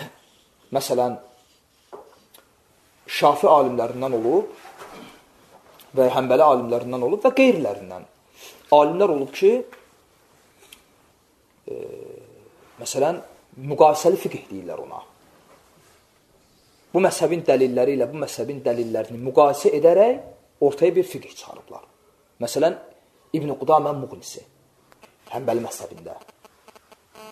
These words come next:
Məsələn, <clears throat> Maliki məzhəbində İbn Abdülbarın Təmhidi. Və başqa bir misal deyir. Məsələn, Abu Davud, Abu Davud Əz-Zahiri.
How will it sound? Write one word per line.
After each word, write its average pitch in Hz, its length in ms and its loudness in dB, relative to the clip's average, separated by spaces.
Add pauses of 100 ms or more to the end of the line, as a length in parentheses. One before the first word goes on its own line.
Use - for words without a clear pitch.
(1000)
Məsələn, 156 460 2 (400)
<clears throat> - 500 -8
Maliki 156 320 4
məzhəbində 160 520 2 (600)
İbn 151 240 0
Abdülbarın 139 600 2 (320)
Təmhidi. 110 400 -10 (1800)
Və 247 140 6
başqa - 280 0
bir 214 100 -4
misal 113 320 -4
deyir. - 220 -14 (1200)
Məsələn, - 280 6
Abu 208 120 4
Davud, 262 280 6 (440)
Abu 156 200 2
Davud 233 360 6
Əz-Zahiri. 147 520 2